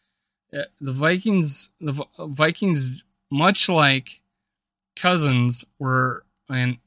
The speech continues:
are listening to offers for Danielle Hunter. Could I see them trading him? Yeah, at the right offer. I wouldn't take anything less than a first round pick.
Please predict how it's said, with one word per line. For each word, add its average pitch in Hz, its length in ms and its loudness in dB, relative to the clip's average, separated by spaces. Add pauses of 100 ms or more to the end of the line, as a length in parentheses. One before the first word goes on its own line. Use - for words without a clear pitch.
(220)
are 127 220 0
listening 160 520 0
to 143 140 0
offers 131 640 2
for - 220 -8
Danielle 131 580 -4
Hunter. 127 480 -2 (1000)
Could 170 120 2
I 185 120 8
see - 260 4
them 185 240 2
trading 147 480 2
him? 208 420 -2
Yeah, 214 380 0
at 147 140 -4
the 139 80 -4
right 151 260 0
offer. 143 580 0 (500)
I 151 100 4
wouldn't 208 260 2
take 165 280 2
anything 151 460 -2
less 147 240 -2
than 139 140 -4
a 127 80 -6
first 139 360 -6
round 127 320 -10
pick. - 460 -10